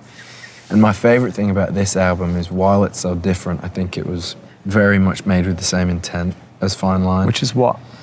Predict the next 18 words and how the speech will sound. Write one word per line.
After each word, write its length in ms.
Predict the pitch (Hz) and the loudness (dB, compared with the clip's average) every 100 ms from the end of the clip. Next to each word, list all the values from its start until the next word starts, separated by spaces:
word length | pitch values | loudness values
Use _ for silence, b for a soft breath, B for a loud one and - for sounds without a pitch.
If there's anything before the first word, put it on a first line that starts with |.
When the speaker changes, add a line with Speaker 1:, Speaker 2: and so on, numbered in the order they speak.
| B | B
Speaker 2:
if 120 | 120 113 | -8 -4
you 60 | |
can 160 | 113 113 | 0 0
boil 200 | 107 107 | 2 2
Speaker 1:
I 60 | 104 | 2
Speaker 2:
it 60 | |
Speaker 1:
think 180 | 107 104 | 2 2
Speaker 2:
down? 80 | 101 | 2
Speaker 1:
it 60 | |
just 300 | 160 120 - | 0 0 0
felt 480 | - - 120 110 - | -4 -4 2 2 2
like, 680 | 92 95 92 85 - - - | 2 2 4 2 -4 -16 -16
from 340 | - - 139 147 | -6 2 4 4
the 80 | |
first 460 | 135 - 117 107 - | 2 4 4 4 2
album, 600 | 95 95 90 90 87 92 - - - - - | -2 0 -2 -4 -6 -8 -16 -20 -20 -20 -14
I 60 | - | -8
think 480 | 95 98 92 - | -2 0 0 -4